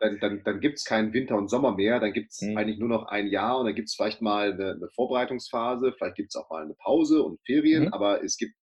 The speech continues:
Speaker 1: es gibt nicht mehr dieses klassische deutsche Oktober bis März, sondern
Speaker 2: Mhm.
Speaker 1: März bis September ist wieder Wettspielsaison. So. Ähm, aber jetzt für, für unsere Zuhörer hier, für den
Speaker 2: Mhm.
Speaker 1: Hobbygolfer, wenn ich das so
Speaker 2: Ja.
Speaker 1: sagen darf, was würdest du da empfehlen, was,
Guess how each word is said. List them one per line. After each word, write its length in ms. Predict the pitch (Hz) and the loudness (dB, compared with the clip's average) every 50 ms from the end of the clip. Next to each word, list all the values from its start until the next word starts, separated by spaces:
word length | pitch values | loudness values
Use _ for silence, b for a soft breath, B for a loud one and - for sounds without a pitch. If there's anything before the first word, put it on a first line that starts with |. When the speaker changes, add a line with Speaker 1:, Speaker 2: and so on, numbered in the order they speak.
| _ _ _ _ _ - | _ _ _ _ _ -18
Speaker 1:
es 100 | - - | -12 -10
gibt 220 | - 110 - _ | -10 -10 -8 _
nicht 120 | 113 104 98 | -8 -2 -2
mehr 100 | 104 101 | -2 -2
dieses 300 | 101 101 101 101 98 - | -2 -2 -6 -6 -4 -2
klassische 520 | - 113 107 - - - - 101 92 - _ | -2 -2 -2 -2 -4 -4 -4 -4 -4 -4 _
deutsche 560 | 92 98 107 107 - - 104 98 98 92 - _ _ _ _ _ _ _ _ _ _ - | -2 -2 0 0 0 0 0 0 0 -2 -6 _ _ _ _ _ _ _ _ _ _ -10
Oktober 400 | 101 - - - - 127 117 95 | -10 -10 -2 2 4 4 4 4
bis 180 | 92 - - | 0 -2 -2
März, 360 | 107 110 113 117 123 110 - | 0 2 2 2 2 0 -2
sondern 200 | - 104 98 92 | -4 -4 -4 -2
Speaker 2:
Mhm. 60 | 95 98 | -2 -2
Speaker 1:
März 320 | 98 101 104 - - - | 0 -2 -2 -4 -4 -6
bis 100 | 101 - | -4 -4
September 460 | - - - - 110 110 110 113 101 | -4 -4 -2 -2 0 2 2 2 0
ist 160 | - - - | 0 -2 -6
wieder 400 | - 101 98 90 90 90 87 78 - | -6 -4 -2 0 0 0 -2 -4 -4
Wettspielsaison. 580 | - 98 - - - 76 76 76 76 76 73 76 | -6 -6 -6 -8 -12 -12 -10 -10 -10 -12 -10 -8
So. 260 | - 92 82 - b b b b b b b _ - | -6 -6 -6 -6 b b b b b b b _ -8
Ähm, 400 | 98 101 98 101 101 101 98 - _ _ B B B B B _ _ - | -6 -4 -4 -4 -6 -6 -8 -12 _ _ B B B B B _ _ 0
aber 180 | 113 123 123 | 2 4 4
jetzt 320 | 123 143 147 - - - - | 4 4 2 0 -2 4 8
für, 300 | 151 151 151 147 - - | 10 10 10 8 6 2
für 120 | - 135 | 0 0
unsere 240 | - 151 135 139 135 | 2 4 4 4 2
Zuhörer 460 | - - 214 214 190 196 190 214 202 | 2 4 6 8 10 10 8 8 4
hier, 340 | 160 180 208 226 233 202 - - | 2 2 2 2 2 2 2 0
für 80 | 151 151 | 2 2
den 220 | 147 143 139 123 | 2 2 0 -2
Speaker 2:
Mhm. 160 | 107 123 143 | -2 0 2
Speaker 1:
Hobbygolfer, 500 | 208 262 202 220 - 156 160 175 - 151 | 2 0 0 2 2 4 4 2 2 0
wenn 80 | 147 147 | 0 0
ich 120 | 151 - | 2 2
das 120 | 147 - - | 0 0 0
so 140 | 147 143 | 2 4
Speaker 2:
Ja. 140 | 131 113 123 | 6 6 6
Speaker 1:
sagen 180 | 143 151 151 151 | 6 2 0 0
darf, 240 | 147 147 151 151 - _ 107 104 _ _ _ _ _ _ - | 0 0 0 -2 -4 _ -20 -20 _ _ _ _ _ _ -2
was 240 | 151 160 - - | -2 -2 0 0
würdest 220 | 165 175 170 - - | 0 0 2 2 2
du 60 | 160 | 4
da 40 | 151 | 4
empfehlen, 520 | 143 147 143 - - 175 180 190 175 147 143 | 4 2 2 -2 0 2 2 2 2 2 0
was, 280 | 147 - - - _ | -2 -4 -6 -14 _